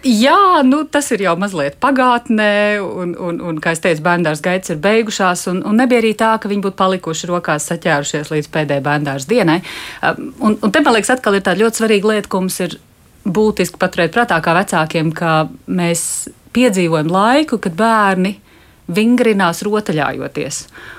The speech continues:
Un tad ir ļoti forši, ja mēs varam arī, nu, viņus atbalstīt šajā procesā, protams, turpinot viņus mīlēt, gādājot par viņiem, rādot paraugu, bet vienlaicīgi arī,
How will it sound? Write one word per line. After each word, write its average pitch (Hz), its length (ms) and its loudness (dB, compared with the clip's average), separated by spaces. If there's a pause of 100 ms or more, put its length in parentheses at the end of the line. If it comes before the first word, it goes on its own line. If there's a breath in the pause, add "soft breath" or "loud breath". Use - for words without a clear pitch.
(220 loud breath)
Un 185 240 2
tad 190 320 0
ir 196 160 0
ļoti 233 240 2
forši, 294 480 2
ja 196 80 2
mēs 190 240 -4
varam 214 440 2 (100)
arī, 180 580 -2
nu, 202 160 0
viņus 208 320 0
atbalstīt 156 640 -2
šajā 170 240 2
procesā, 214 540 0 (580 loud breath)
protams, 240 400 0 (120)
turpinot 156 540 0
viņus 147 240 -2
mīlēt, 254 640 2 (160)
gādājot 208 640 2
par 180 160 -6
viņiem, 160 240 -2
rādot 165 420 -2
paraugu, 180 600 2 (260 loud breath)
bet 202 140 -4
vienlaicīgi 220 560 2
arī, 202 120 2